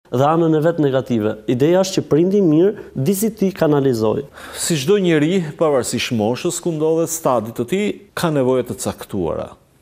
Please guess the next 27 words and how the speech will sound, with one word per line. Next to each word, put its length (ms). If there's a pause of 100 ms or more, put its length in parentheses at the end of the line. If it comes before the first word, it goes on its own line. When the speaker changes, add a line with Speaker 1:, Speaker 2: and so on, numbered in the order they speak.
(140)
Speaker 2:
Ka 120
nevoje 340
bazë, 400
po 120
dhe 100
nevoje 400
që 160
ndryshojnë 480
në 80
raport 420
me 100
atë, 440
me 240
moshën, 480
me 220
personalitetin. 960 (400)
Ti 80
plotësosh 560
fëmijës 680 (380)
nevojat, 540
a 80
ka 220
një 160
kufia, 560 (260)
ka 160
një 160
limita 640